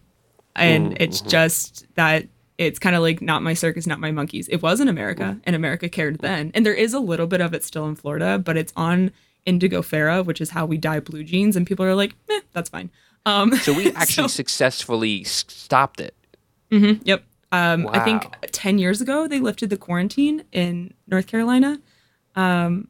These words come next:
Speaker 1: I have never been. I would love to. I lived in North Carolina, and I never,
Speaker 2: Yeah.
Speaker 1: like, been down there. I would love to actually see, like, the quarantine
Speaker 2: So it never
Speaker 1: uh,
Speaker 2: escaped
Speaker 1: facility.
Speaker 2: North Carolina?
Speaker 1: Uh, not as far as we know, no.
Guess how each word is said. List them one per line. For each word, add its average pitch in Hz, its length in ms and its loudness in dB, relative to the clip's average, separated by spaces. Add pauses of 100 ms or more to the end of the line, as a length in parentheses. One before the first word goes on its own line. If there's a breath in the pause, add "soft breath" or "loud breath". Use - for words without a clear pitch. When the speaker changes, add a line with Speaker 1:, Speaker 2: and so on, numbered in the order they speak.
(140)
Speaker 1:
I 220 80 0
have 302 140 4
never 240 220 4
been. 185 400 -4
I 185 100 0
would 226 160 0
love 180 180 -4
to. 190 180 -6
I 233 100 0
lived 220 260 2
in 170 80 -4
North 160 160 -6
Carolina, 160 460 -10
and 170 120 -2
I 175 120 0
never, 175 420 2
Speaker 2:
Yeah. 120 140 -2
Speaker 1:
like, 165 240 -4
been 170 240 4
down 160 260 -2
there. 165 120 -6
I - 100 -2
would 175 120 -2
love 175 140 0
to 190 80 -4
actually 170 300 -4
see, 160 320 -6
like, - 240 -8 (200)
the 175 100 -14
quarantine - 260 -10
Speaker 2:
So 143 140 10
it 131 100 8
never 143 180 4
Speaker 1:
uh, 139 40 6
Speaker 2:
escaped 123 260 0
Speaker 1:
facility. - 100 -6
Speaker 2:
North 110 180 0
Carolina? 90 520 -8 (840)
Speaker 1:
Uh, 196 160 6
not 196 260 6
as 214 100 0
far 190 100 2
as 180 120 4
we 165 60 -12
know, - 280 -8
no. 214 180 -12